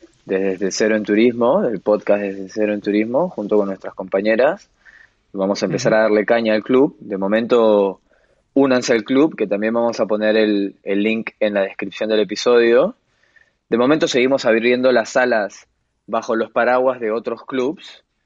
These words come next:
Speaker 1: eh, para poder empezar a captar más audiencia, porque mientras más seamos, más participación vamos a tener, eh,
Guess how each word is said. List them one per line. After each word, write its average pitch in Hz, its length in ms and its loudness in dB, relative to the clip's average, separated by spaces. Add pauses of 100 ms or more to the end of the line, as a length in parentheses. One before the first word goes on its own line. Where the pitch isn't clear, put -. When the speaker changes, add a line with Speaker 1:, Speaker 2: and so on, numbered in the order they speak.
(340)
Speaker 1:
eh, 101 800 -2 (300)
para 113 200 0
poder 117 220 2
empezar 120 340 0
a 117 60 -2
captar 117 340 0
más 117 220 -6
audiencia, 127 680 2
porque 107 240 -4
mientras 110 400 -4
más 143 180 -4
seamos, 135 800 0 (440)
más 135 180 -2
participación 127 760 -2
vamos 123 300 0
a 113 60 0
tener, 123 640 2 (480)
eh, 107 720 2